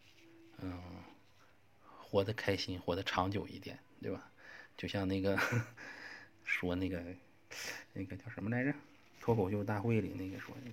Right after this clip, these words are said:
就是你最后还有一招，你可以把坏人熬死嘛，是吧？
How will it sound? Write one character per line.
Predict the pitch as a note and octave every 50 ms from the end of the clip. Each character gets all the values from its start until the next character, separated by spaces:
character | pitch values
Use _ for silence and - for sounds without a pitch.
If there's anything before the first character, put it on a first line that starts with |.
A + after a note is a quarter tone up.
| - - - - - - - - - - - -
就 | G2
是 | G2 F#2+ F#2 F#2+ F#2+ - - - - - - - - - - - - - - - -
你 | G#2 G2+ G2
最 | - C3+ B2
后 | B2+ C#3+ C3
还 | A#2 - A2+ A#2
有 | A2
一 | G2+ G2+
招， | G#2 - F2+ F2 E2+
你 | F2+ F#2+
可 | - G#2+
以 | G#2
把 | G#2 F#2+
坏 | - - - A2+ F#2+
人 | F#2 F#2+ -
熬 | - - E2+ D#2 F#2 G#2
死 | G#2 G#2+ F2 C#2
嘛， | - - - - - - - - - - - - - - -
是 | -
吧？ | -